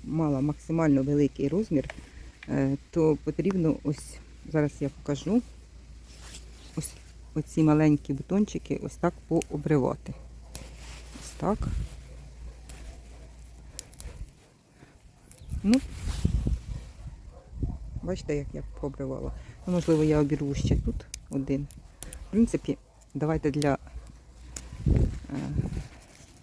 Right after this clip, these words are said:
Такого експеримента обірвемо і будемо бачити. Ось оставила я одну квітку.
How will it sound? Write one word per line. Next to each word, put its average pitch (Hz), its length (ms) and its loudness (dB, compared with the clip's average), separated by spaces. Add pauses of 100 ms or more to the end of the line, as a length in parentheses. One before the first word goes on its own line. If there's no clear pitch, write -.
(640)
Такого 143 460 -2
експеримента 165 720 -2 (120)
обірвемо 135 520 2 (120)
і 147 40 0
будемо 147 260 0
бачити. 127 460 -6
Ось - 320 -10
оставила 143 440 -2
я 143 180 0
одну 135 260 -4
квітку. - 320 -6